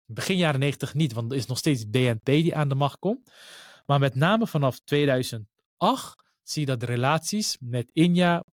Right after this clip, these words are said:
ja, ik zou willen zeggen, hechter zijn als nooit tevoren. Want Awami League doet zich ook voor als de partij die ook de hindoe-minderheid van rond de tien procent beschermt. Eh, dat is ook iets wat India ziet.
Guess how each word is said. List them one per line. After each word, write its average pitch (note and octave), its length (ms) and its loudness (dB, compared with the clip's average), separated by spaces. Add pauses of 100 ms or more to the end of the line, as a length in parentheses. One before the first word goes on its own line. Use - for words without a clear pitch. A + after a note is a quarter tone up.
ja, A2+ 340 -8 (480)
ik A#2 240 -8
zou C3 260 2
willen C#3+ 200 2
zeggen, C3 280 -2
hechter C#3+ 300 -4
zijn C#3 180 -2
als - 220 -4
nooit B2+ 240 2
tevoren. A2 400 -2 (720)
Want D#3 360 0 (360)
Awami D3 480 2
League C#3 160 -2
doet D3 140 -4
zich D3 160 -4
ook C#3 160 -2
voor D3+ 160 0
als B2 140 0
de A#2+ 80 -4
partij C3 380 0
die A2+ 160 -6
ook A#2 140 -6
de A#2 60 -2
hindoe-minderheid D3+ 920 2
van A#2 120 -4
rond A#2 140 -2
de A#2 60 -2
tien C#3 240 -2
procent A#2 340 -4
beschermt. D#3 440 0 (680)
Eh, B2 160 -16 (300)
dat D3 120 4
is C#3+ 120 4
ook D3 100 2
iets D3 180 -2
wat B2+ 140 -2
India A#2+ 280 -2
ziet. A#3+ 300 2